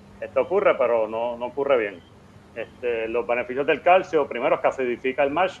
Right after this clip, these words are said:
¿verdad? Para bajarlo al rango P H que querramos. Importante, fomenta la acción enzimática. Este, saben que cuando está ocurriendo el mash, lo que tenemos es el, el grano de, del barley o,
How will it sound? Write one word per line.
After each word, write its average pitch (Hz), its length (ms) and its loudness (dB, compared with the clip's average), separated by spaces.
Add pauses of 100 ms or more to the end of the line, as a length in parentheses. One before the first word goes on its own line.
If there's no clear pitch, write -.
¿verdad? 135 180 0
Para 135 160 0
bajarlo 120 480 0
al 123 100 0
rango 127 280 -4
P 131 100 0
H 127 220 -2
que 127 80 -2
querramos. 143 500 2 (1300)
Importante, 165 640 0
fomenta 143 580 0
la 147 80 6
acción 131 300 -4
enzimática. 127 600 -2 (760)
Este, 110 460 -6
saben 127 340 0
que 120 100 -4
cuando 131 200 -2
está 131 120 -2
ocurriendo 147 340 0
el 156 80 -2
mash, 180 420 0 (320)
lo 127 80 -8
que 113 100 -4
tenemos 113 480 -2
es 131 140 0
el, 117 500 -2
el 110 160 -6
grano 120 440 0
de, 127 420 4
del 120 140 -4
barley 143 440 4
o, 107 440 -2